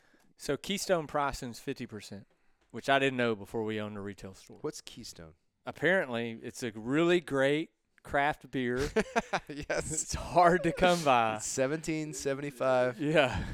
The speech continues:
Speaker 2: for a thirty pack.
Speaker 1: <laughs> Yeah.
Speaker 2: Yeah.
Speaker 1: It's quality. Also, it's apparently a phrase that means fifty percent markup.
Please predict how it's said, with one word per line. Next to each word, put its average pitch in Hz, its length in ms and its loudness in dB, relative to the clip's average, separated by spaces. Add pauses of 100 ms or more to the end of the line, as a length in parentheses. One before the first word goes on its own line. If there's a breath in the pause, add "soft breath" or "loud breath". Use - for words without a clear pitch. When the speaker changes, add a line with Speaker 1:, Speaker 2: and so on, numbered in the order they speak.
Speaker 2:
for 123 140 -2
a 113 40 2
thirty 110 280 -2
pack. 82 300 -6
Speaker 1:
<laughs> - 40 2
Yeah. 208 400 6
Speaker 2:
Yeah. 131 260 -4
Speaker 1:
It's 180 180 -10
quality. 151 580 0 (840 loud breath)
Also, 147 800 6 (720 soft breath)
it's 131 440 -4 (100)
apparently 139 580 -4
a 117 80 -2
phrase 117 640 -6
that 113 160 -12
means 110 600 -10
fifty 117 200 -12
percent 104 380 -14 (120)
markup. 98 420 -16